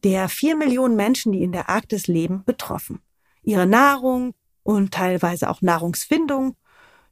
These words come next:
die Häuser, Transportwege, die Energieerzeugung und ganz wichtig, die Kultur der circa vierhunderttausend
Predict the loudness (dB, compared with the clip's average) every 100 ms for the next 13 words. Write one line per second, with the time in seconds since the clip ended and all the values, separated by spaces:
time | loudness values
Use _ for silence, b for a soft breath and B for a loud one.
0 | -4 0 4 4 2 -2 -4 -4 -4 -4
1 | -4 -2 0 0 -2 -2 -4 -6 -8 -4
2 | 0 2 2 0 0 -2 -2 -2 -2 -2
3 | -4 -8 _ _ _ _ -2 2 2 2
4 | 2 0 0 -4 -6 -16 _ _ -8 -2
5 | 0 0 -2 0 0 0 _ _ _ _
6 | _ -6 -4 -2 -2 -2 -6 -8 _ _
7 | -10 -4 -2 -2 -2 -4 -8 -6 -2 -2
8 | -2 -4 -8